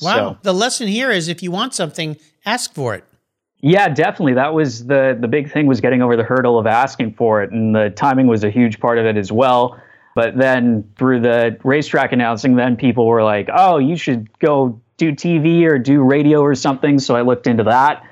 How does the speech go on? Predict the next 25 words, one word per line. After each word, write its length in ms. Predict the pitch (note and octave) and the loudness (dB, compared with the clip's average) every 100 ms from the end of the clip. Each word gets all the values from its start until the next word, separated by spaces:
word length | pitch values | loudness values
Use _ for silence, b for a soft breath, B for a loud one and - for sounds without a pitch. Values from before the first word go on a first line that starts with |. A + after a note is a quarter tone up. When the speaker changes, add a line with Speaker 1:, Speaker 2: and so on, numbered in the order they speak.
| B B B B | B B B B
Speaker 2:
Uh, 180 | G#2+ A2+ | -2 0
went 160 | B2+ A2+ | -2 -2
to 40 | |
broadcasting 680 | A#2+ C3 C3 C#3+ B2+ - B2+ | 0 0 0 -2 -4 -4 -6
school 400 | A2 C3 B2 B2 | -4 0 2 2
over 260 | A#2 A2+ A#2 | 2 2 0
at, 260 | A2 - | -2 -4
uh, 120 | A#2+ | -2
the 80 | A2+ | -2
British 260 | A#2 A#2 A2+ | -2 -2 -4
Columbia 640 | C3+ B2 A#2 A#2 A2+ A2 - | -2 0 2 2 0 -4 -4
Institute 420 | B2 B2 A2 B2 | -4 -2 -2 -2
of 80 | G#2+ | 0
Technology 640 | B2+ - C3 B2+ B2+ C#3 | -2 0 0 2 2 2
in 120 | C3+ | 2
Vancouver. 720 | A#2 A2+ G#2 C3 C#3+ F3+ G3 B2+ | 2 -2 0 0 0 -2 -2 0
They 80 | A#2 | 0
have 180 | A2 | 0
a 140 | G#2+ G#2 | -2 -2
broadcast 600 | A#2 A2+ G#2+ C3 G#2+ - | 0 0 0 -2 -2 -2
and 60 | |
online 300 | G#2+ G#2+ G#2 | -2 -2 -2
journalism 480 | A2+ A#2 A#2 A2 A2+ | -2 0 0 0 -2
program. 540 | B2 B2 B2 B2+ C3 B2+ | 0 0 0 0 0 -4
Speaker 1:
Mm-hmm. 180 | C3+ | -8